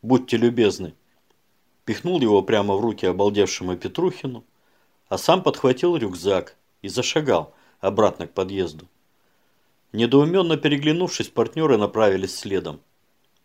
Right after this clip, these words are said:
«Студии в буквальном, в правильном смысле этого слова у меня нет», проводил экскурсию – по своему откровенно убогому жилищу Владимир Павлович. «Потому что художник я не настоящий. Не положено.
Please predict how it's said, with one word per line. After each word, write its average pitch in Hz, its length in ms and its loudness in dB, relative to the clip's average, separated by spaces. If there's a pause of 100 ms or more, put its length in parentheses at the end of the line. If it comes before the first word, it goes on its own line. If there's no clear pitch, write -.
(300)
«Студии 190 420 -2
в 180 80 0
буквальном, 170 560 4
в - 160 -16
правильном 139 460 6
смысле 131 400 0
этого 120 180 0
слова 120 420 2
у 110 140 -4
меня 117 300 -2
нет», 87 380 -6 (300)
проводил 98 480 0
экскурсию – 98 680 -4 (400)
по 95 100 -6
своему 113 420 0
откровенно 107 580 2
убогому 104 460 0
жилищу 117 500 -4
Владимир 101 440 0
Павлович. 80 680 -6 (800)
«Потому 180 300 2
что 175 180 -2
художник 175 560 2
я 98 220 0
не 107 200 -4
настоящий. 127 800 0 (680)
Не 95 140 -10
положено. 127 640 0